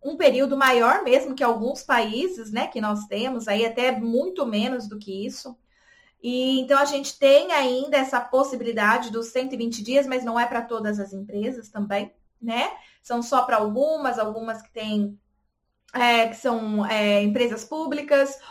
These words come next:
ou empresa privada que tem aí uma, uma relação com, com, é, essa possibilidade, né, que é conversado aí com seus colaboradores também,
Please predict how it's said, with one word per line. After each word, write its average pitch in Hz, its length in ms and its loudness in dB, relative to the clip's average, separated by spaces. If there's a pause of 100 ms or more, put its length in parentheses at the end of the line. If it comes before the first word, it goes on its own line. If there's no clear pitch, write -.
(120)
ou 269 180 8
empresa 247 420 2
privada 240 600 6
que 240 120 -12
tem 226 340 -6
aí 240 380 0
uma, 214 260 -2
uma 208 140 0
relação 226 680 -4
com, 196 760 -8
com, 185 640 -6 (1000)
é, 208 600 0
essa 214 180 -4
possibilidade, 233 1120 4
né, 233 160 -4
que - 160 -6
é 190 40 0
conversado 202 680 -2
aí 214 120 -10
com 202 140 -12
seus 202 280 -10
colaboradores 190 800 -6
também, 214 520 -2